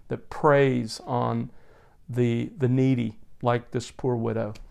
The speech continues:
And so he walks out of the temple, never to come back into it during his earthly ministry. He ascends up the Mount of Olives, and there on the Mount of Olives, looking back across the valley, the Kidron Valley,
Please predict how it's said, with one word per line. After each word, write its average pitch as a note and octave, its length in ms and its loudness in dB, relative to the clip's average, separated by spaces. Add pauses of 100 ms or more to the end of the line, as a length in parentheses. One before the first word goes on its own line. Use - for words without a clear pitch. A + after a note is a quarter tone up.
(540)
And B2 200 2
so C3+ 240 8
he C3 240 2
walks C3+ 680 6 (120)
out E3 240 10
of F#3+ 100 4
the F3+ 80 4
temple, A#2 380 -2
never C3+ 500 2
to D#3 60 4
come D3 300 -2
back C3+ 300 2
into C3+ 400 0
it C3 180 -2
during C3 280 0
his A#2+ 140 0
earthly B2+ 280 -2
ministry. A#2 600 -4 (380)
He D3 200 2
ascends D#3+ 520 4
up F3 240 6
the F3+ 80 0
Mount D3+ 280 4
of B2+ 80 2
Olives, B2 480 4
and C3 320 -2 (240)
there D3 500 6
on D#3+ 260 6
the F#3 60 6
Mount E3 260 6
of D3 100 4
Olives, C#3 360 6
looking D#3 440 2
back D3+ 240 2
across C#3 640 4 (400)
the C3+ 80 4
valley, C3 380 8
the B2 80 -2
Kidron C3+ 460 0
Valley, B2 480 4